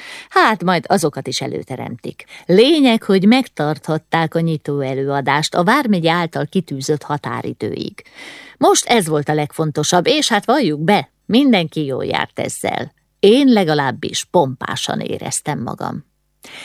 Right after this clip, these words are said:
„Feljöttök hozzánk?” kérdezte Anna asszony. „A szalomban tartunk egy kis ünnepséget. Ott lesz pár barátunk, és a színészek közül is meghívtunk néhányat.” Ilka felelni készült, de Zsiga ismét megelőzte.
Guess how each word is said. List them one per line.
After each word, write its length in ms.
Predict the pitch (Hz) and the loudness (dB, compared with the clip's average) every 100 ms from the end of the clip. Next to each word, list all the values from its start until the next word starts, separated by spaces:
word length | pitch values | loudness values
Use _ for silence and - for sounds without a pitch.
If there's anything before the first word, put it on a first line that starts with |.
| - | -20
„Feljöttök 520 | - 254 240 302 370 - | 0 4 4 2 0 2
hozzánk?” 680 | 240 - 120 120 135 - _ _ _ | 2 0 -4 -8 -12 -16 _ _ _
kérdezte 520 | - 190 143 165 - 160 | -2 0 0 -2 -2 -4
Anna 360 | 151 139 123 | -4 -4 -6
asszony. 480 | 135 - - 135 131 _ _ _ - _ | -6 -8 -8 -8 -10 _ _ _ -20 _
„A 40 | - | 0
szalomban 540 | - 302 202 196 196 | 2 4 4 4 4
tartunk 420 | 202 277 - 165 | 4 2 0 -2
egy 120 | 165 160 | -2 -2
kis 180 | 170 | -2
ünnepséget. 800 | - 147 127 - - - 127 - - - - | -2 -4 -6 -6 -6 -6 -8 -10 -18 -20 2
Ott 220 | 392 - | 2 4
lesz 220 | 247 233 | 2 2
pár 260 | - 214 180 | 2 2 2
barátunk, 720 | 190 147 120 127 - 143 151 | 0 0 -6 -8 -6 -6 -2
és 220 | - 240 | 0 2
a 60 | 294 | 2
színészek 560 | - 294 180 170 165 | 2 2 2 0 -2
közül 300 | - 160 151 | -2 -2 -2
is 160 | 143 143 | -4 -4
meghívtunk 580 | 160 143 139 135 143 143 | -6 -6 -8 -6 -8 -6
néhányat.” 640 | 135 139 - - 139 - _ _ - - - - - _ | -6 -6 -8 -10 -12 -14 _ _ -20 -20 -20 -20 -20 _
Ilka 360 | 262 311 - 233 | 2 2 2 0
felelni 560 | - 180 143 143 139 | 0 0 -2 -4 -4
készült, 680 | 139 160 151 - 160 156 - _ | -2 -2 0 0 0 -2 -8 _
de 200 | - 175 | -2 2
Zsiga 340 | 202 285 277 175 | 4 2 2 0
ismét 420 | - - - 139 | 2 0 -2 -6
megelőzte. 760 | - 123 - 73 123 - - - | -6 -8 -8 -8 -8 -8 -10 -14